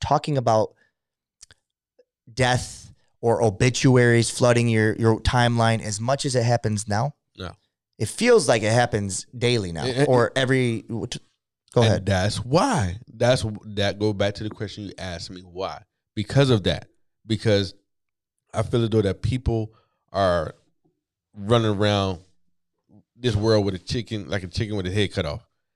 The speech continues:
Speaker 2: not knowing, you know, what to do or what they're supposed to be doing with their lives and who they're supposed to be doing it with and when they're supposed to arrive and all these, my five W's that I put in the book, but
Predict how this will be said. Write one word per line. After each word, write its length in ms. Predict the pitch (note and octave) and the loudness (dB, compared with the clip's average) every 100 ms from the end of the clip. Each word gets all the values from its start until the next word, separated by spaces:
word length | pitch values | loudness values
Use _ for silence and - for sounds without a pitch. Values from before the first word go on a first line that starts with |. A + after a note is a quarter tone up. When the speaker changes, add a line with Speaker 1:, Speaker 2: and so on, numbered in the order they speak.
| _ - | _ -4
Speaker 2:
not 240 | A2 F2 | -2 -2
knowing, 640 | G#2 A2+ A#2+ A#2 G#2+ G2 F2 _ _ - | 0 4 6 6 4 2 -6 _ _ -8
you 100 | G#2 | 0
know, 180 | G2+ F#2 | 2 2
what 600 | F2+ F#2 G2 A#2 A#2 - _ - | 0 -4 2 4 2 -2 _ -8
to 100 | A2 | -6
do 400 | E2+ B2 C#3 F#2 | -2 2 4 2
or 440 | - F2+ F2+ E2+ D#2+ _ _ _ _ _ | -2 0 0 -2 -6 _ _ _ _ _
what 280 | - A2+ G#2+ | -2 -2 0
they're 120 | A2 | -2
supposed 280 | G#2+ G#2 G#2 | -2 -2 -2
to 60 | |
be 120 | G#2 | -4
doing 280 | G2+ A2 A#2 | 0 2 2
with 100 | A2 | 0
their 100 | F2+ | -2
lives 420 | F2 E2+ E2 E2 E2 | -2 0 -2 -4 -8
and 120 | F2 | -8
who 140 | G2 | -2
they're 100 | A2 | 0
supposed 220 | G2+ G#2+ | 0 -2
to 40 | G2+ | -2
be 80 | F#2+ | -2
doing 260 | G#2 G2 | 0 0
it 120 | F#2 F2+ | -2 -2
with 260 | G2+ G2+ - | 0 0 -2
and 300 | E2+ F2 F2 | -12 -12 -8
when 140 | G2 G#2+ | -6 -4
they're 120 | G2+ | -6
supposed 300 | - G#2 F#2 | -6 -10 -10
to 40 | F#2 | -12
arrive 520 | F2+ F#2 F#2 F2+ E2+ | -6 -2 -2 -2 -6
and 100 | E2+ | -6
all 140 | G#2+ | -6
these, 280 | A2 G2+ - - _ _ _ _ | -6 -12 -18 -20 _ _ _ _
my 260 | G#2 G#2+ | -8 -6
five 400 | - - G#2+ G#2 | -4 0 2 2
W's 280 | F#2 G#2+ F#2 | 2 0 0
that 120 | F#2 | -2
I 40 | F#2 | -2
put 200 | - G2 | -2 -4
in 80 | F#2 | -6
the 60 | |
book, 380 | E2+ G#2+ B2 - _ _ _ _ _ | -4 0 0 -2 _ _ _ _ _
but 340 | G#2+ G2+ - | 0 0 -2